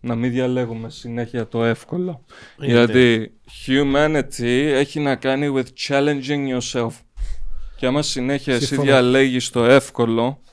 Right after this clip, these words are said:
Speaker 1: όπως είναι, ας πούμε, το φλερτ μέσω κινητού, πάντα θα είναι εύκολο. Δεν θα είναι τίποτα αυτό. Έτσι.
Speaker 2: <clears throat>
Speaker 1: Και αντί να πας να μιλήσεις, ας πούμε, στην κοπέλα, ας πούμε, να πας να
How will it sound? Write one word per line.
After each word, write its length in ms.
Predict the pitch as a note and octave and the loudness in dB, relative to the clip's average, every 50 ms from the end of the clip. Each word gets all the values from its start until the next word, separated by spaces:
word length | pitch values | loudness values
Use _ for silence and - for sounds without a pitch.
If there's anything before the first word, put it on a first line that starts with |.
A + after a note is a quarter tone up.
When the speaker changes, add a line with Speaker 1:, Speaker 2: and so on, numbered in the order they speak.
| _ _ - | _ _ -2
Speaker 1:
όπως 400 | - C#3 C#3 C#3 C3 B2 B2+ - | 0 0 0 0 -2 -8 -8 -8
είναι, 140 | C3 B2+ B2 | -10 -8 -8
ας 140 | A#2+ A#2 - | -8 -8 -6
πούμε, 180 | B2+ A#2+ A#2+ | -6 -6 -4
το 120 | A#2 B2+ A#2+ | -4 -6 -8
φλερτ 420 | - - - B2 C3 C#3+ - - | -8 -4 0 2 2 2 2 0
μέσω 280 | B2+ B2 A#2+ - A#2+ A2+ | -4 -4 -2 -4 -6 -8
κινητού, 560 | - A2+ A2+ A2+ A2 - - A#2 B2 C#3+ - - | -6 -6 -6 -6 -6 -4 -4 -4 -4 -4 -4 -4
πάντα 240 | B2+ A#2+ A#2 B2+ | -4 -2 -2 -4
θα 120 | - - A2+ | -6 -6 -8
είναι 160 | A2+ G2+ F#2+ | -8 -6 -8
εύκολο. 380 | A2+ - - - - A2+ B2+ - _ - - - _ - | -10 -12 -12 -12 -12 -12 -12 -14 _ -20 -20 -20 _ -14
Δεν 100 | A#2+ A2+ | -12 -8
θα 80 | A#2 | -6
είναι 140 | A2 A2 G#2+ | -6 -6 -6
τίποτα 360 | G#2+ B2 A#2 A#2+ A#2 G#2+ - | -6 -8 -6 -6 -6 -6 -8
αυτό. 260 | G#2+ G#2+ - F#2 F#2 - - - - - - - - - - - | -10 -10 -10 -12 -12 -12 -14 -20 -20 -16 -12 -12 -10 -10 -12 -12
Έτσι. 320 | - - - - - A2+ A2 - C3 | -10 -8 -8 -6 -4 -4 -2 -2 -2
Speaker 2:
<clears throat> 100 | - - | -4 -4
Speaker 1:
Και 100 | - - | -4 -2
αντί 240 | A#2 A2+ G#2+ A#2 A#2 | -2 -2 -2 -2 -2
να 120 | A#2 A#2 | -2 -2
πας 160 | A2+ A#2 A2+ | -4 -6 -6
να 60 | A#2 A2+ | -4 -2
μιλήσεις, 460 | A2+ A2 A#2 A#2+ A#2+ A#2 - - - | -2 0 -2 -2 -4 -6 -8 -10 -12
ας 140 | A#2+ A2+ - | -14 -16 -14
πούμε, 160 | A#2 A#2 A#2 | -14 -14 -14
στην 180 | A2+ - A#2+ | -14 -14 -12
κοπέλα, 400 | A2+ A#2 A2 - - A#2+ A#2+ A#2 | -12 -12 -12 -8 -8 -8 -6 -6
ας 120 | A#2 A2 - | -10 -10 -10
πούμε, 200 | - A#2+ A#2 A#2 | -8 -6 -6 -6
να 100 | A#2 A2+ | -6 -6
πας 140 | A#2+ A#2 A#2 | -8 -8 -8
να 180 | A#2 A2+ A2 | -8 -10 -10